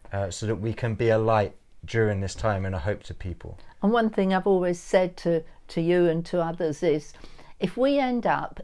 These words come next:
Speaker 2: in any situation, however awful it is, however good it is, if we end up more like Jesus, we're always a winner.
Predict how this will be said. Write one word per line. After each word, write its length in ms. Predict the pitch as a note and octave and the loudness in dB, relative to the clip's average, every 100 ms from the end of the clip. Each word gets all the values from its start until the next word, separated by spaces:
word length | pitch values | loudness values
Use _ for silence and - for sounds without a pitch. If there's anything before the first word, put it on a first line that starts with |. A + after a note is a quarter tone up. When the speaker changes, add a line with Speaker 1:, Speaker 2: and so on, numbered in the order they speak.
| - | 2
Speaker 2:
in 200 | F#3+ G3 | 2 2
any 260 | A3+ B3 C4+ | 2 2 0
situation, 920 | - A3+ - A3+ F#3+ F#3 - F#3+ F#3 | 0 0 2 2 4 4 0 -2 0
however 1200 | F3 F3 E3 D#3+ - - - - - - G#3 A3 A#3+ | 0 0 0 -4 -6 -18 -20 -18 -18 0 2 4 4
awful 480 | F#3+ G#3 G3+ G#3+ G3+ | 6 4 4 0 2
it 180 | G3 G#3+ | 2 4
is, 200 | G3+ G3 | 2 2
however 300 | F#3 F#3 G3 | 0 0 0
good 240 | F#3+ G3 | 2 0
it 60 | D#3 | 2
is, 160 | F#3 - - - | -2 -4 -10 -6
if 140 | F3 | -2
we 160 | C#4+ D4+ | 2 4
end 240 | C4 A#3 | 2 2
up 160 | G#3+ - | 2 2
more 180 | F#3+ F#3 | 2 2
like 240 | F3 D3 | 2 0
Jesus, 640 | D#3+ F#3+ E3 C#3+ B2 - - - - | 2 4 4 2 -2 -4 -12 -12 4
we're 160 | A#3+ - | 4 6
always 560 | C4+ C#4+ G#3+ C#3 C#3+ | 2 4 4 2 0
a 60 | D3 | -2
winner. 380 | C#3+ A#2 F#2 | -2 -2 -4